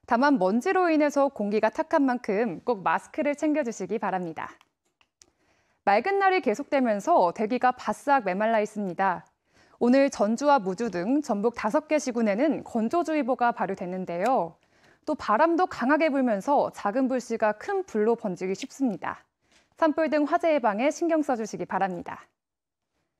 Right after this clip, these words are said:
내일 하늘도 대체로 맑겠고 낮에는 오월 초순처럼 따뜻하겠습니다. 전주의 아침 기온 칠 도로 출발하겠고요.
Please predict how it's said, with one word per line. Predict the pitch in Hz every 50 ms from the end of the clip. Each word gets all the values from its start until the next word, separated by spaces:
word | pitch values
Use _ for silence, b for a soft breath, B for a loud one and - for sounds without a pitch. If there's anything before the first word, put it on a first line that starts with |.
| _ _ _ _ _ _ _ _
내일 | - 226 233 277 311 320
하늘도 | 339 339 339 330 269 330 320
대체로 | 269 208 - - 247 233 247
맑겠고 | 208 190 185 180 - 196 185 - - 302 320 233 156 - - - -
낮에는 | - 190 190 - 254 254 269 294 254 -
오월 | 202 214 226 220 233
초순처럼 | - - - 392 - 392 392 370 - 330 302 302 302 285
따뜻하겠습니다. | - 311 311 - 302 294 - 262 220 247 233 - - 208 190 170 - 180 180 180 - _ _ _ _ _ _ _ _ _ _ _ _ _ _ _
전주의 | - - 220 226 233 - 339 370
아침 | 330 220 185 - - 302 294 285
기온 | 262 269 269 269 277
칠 | - - 392 381 -
도로 | - 330 294 302
출발하겠고요. | 285 - 277 247 262 247 247 233 214 226 226 - - 180 180 214 277 254 185